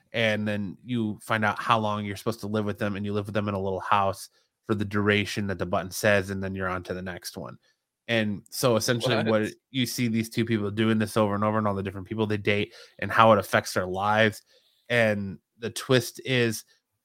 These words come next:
Speaker 1: what you're actually watching is the simulation of their potential relationship play out. And you find that out at the end, which is,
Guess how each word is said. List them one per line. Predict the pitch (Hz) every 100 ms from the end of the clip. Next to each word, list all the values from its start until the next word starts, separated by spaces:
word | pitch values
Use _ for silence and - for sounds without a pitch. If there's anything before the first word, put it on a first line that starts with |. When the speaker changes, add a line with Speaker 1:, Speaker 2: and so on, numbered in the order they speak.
| _
Speaker 1:
what | 120 127 107
you're | 123
actually | 117 117 123
watching | 107 104 107 117 - 110 104 -
is | 123 117 104 -
the | 113 110
simulation | - 127 117 104 107 107 - 92 87 - _ _ _ _
of | 117 110 95 92 - _ _ _
their | 120 117 110 98 95 92 - _ _ _ _ _ _
potential | 110 - 123 113 117 101 92 92 - _ _ _ _ _ _ _
relationship | 117 113 107 95 - 95 95 - - _ _
play | - 110 95
out. | 80 - _ _ _ _ _ _ - -
And | 120
you | 104
find | - 104
that | 101
out | 92
at | 87
the | 95
end, | 87
which | 92 -
is, | 92 -